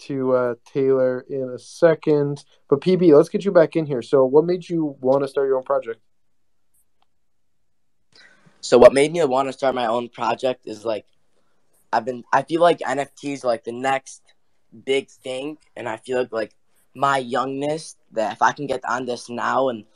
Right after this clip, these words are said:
Speaker 2: have a couple of projects with very, like, longevity and with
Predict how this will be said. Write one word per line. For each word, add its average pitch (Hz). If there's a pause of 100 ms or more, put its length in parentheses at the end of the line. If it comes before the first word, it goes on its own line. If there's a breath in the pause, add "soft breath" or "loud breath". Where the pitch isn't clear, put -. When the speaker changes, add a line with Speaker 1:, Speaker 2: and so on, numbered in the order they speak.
(240)
Speaker 2:
have 131
a 123
couple 127
of -
projects 123
with 110
very, 120
like, 113
longevity 120
and 107 (240)
with 110